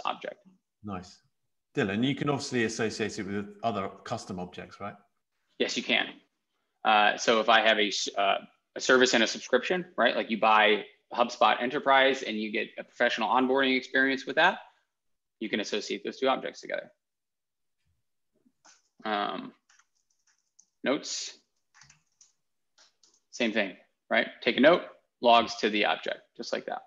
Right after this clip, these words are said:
Speaker 1: Now, that's a lot of the C R M functionality, right? You, you structure the data, you bring the data in, you add properties, you, you know, kind of interact with the record.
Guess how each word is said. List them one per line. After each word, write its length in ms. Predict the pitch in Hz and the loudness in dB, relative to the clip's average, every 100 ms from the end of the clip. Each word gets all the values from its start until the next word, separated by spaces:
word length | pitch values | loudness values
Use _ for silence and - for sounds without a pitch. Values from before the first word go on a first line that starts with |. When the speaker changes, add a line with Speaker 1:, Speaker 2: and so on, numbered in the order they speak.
| _ _ _ _ _ _ _ _ _ _ _ - - - | _ _ _ _ _ _ _ _ _ _ _ -20 -18 2
Speaker 1:
Now, 380 | 139 143 131 - | 6 8 8 6
that's 180 | 175 190 | 6 6
a 60 | |
lot 120 | 233 | 6
of 60 | 208 | 6
the 60 | 175 | 4
C 160 | 180 | 6
R 60 | 147 | 8
M 140 | 127 | 8
functionality, 560 | 117 110 117 104 107 104 | 2 -2 -2 -4 -4 0
right? 260 | 127 127 | 2 2
You, 220 | 127 117 110 _ _ | 0 -4 -6 _ _
you 100 | 127 120 - | -4 -4 -8
structure 420 | - 185 170 170 | -2 2 4 4
the 120 | 151 143 | 0 2
data, 420 | 135 139 131 123 | 4 6 8 6
you 140 | 117 | 4
bring 220 | 127 139 | 2 4
the 80 | 143 | 4
data 280 | 127 123 117 | 4 4 4
in, 400 | 117 113 110 113 | 2 0 -2 -2
you 80 | 113 | -2
add 240 | 120 113 | -4 -4
properties, 760 | 117 107 104 107 107 104 101 - _ - | -2 -2 -2 -6 -6 -8 -12 -20 _ -14
you, 120 | 104 - _ | -14 -16 _
you 140 | 131 - | -10 -10
know, 140 | - | -8
kind 160 | 123 117 | -6 -4
of 60 | 131 | -4
interact 400 | 135 131 117 - | -4 -2 -4 -6
with 80 | |
the 80 | 113 | -6
record. 420 | 110 104 107 104 | -4 -4 -6 -10